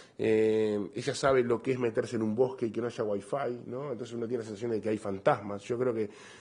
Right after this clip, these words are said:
en un bosque puede haber fantasmas, pero si hay wifi, como que la posibilidad del fantasma se va, ¿no? Me parece que huyen a los, al wifi los fantasmas,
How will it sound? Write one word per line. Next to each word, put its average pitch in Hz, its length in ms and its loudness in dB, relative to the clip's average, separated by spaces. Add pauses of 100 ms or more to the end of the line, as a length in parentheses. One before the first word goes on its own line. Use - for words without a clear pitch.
(100)
en 104 100 -4
un 120 60 0
bosque 139 220 4
puede 151 180 6
haber 113 80 2
fantasmas, 104 320 -4
pero 95 120 -6
si 127 80 0
hay 131 40 6
wifi, 135 420 4
como 127 180 4
que 113 180 -2
la 104 100 -2
posibilidad 120 360 0
del 135 80 2
fantasma 139 720 0 (260)
se - 180 -2
va, 123 380 4
¿no? 135 340 0
Me 117 140 0
parece 123 240 0
que 123 100 6
huyen 151 320 8
a 104 60 4
los, 101 180 -2
al 104 160 2
wifi 98 440 2
los 98 100 -8
fantasmas, 110 640 -2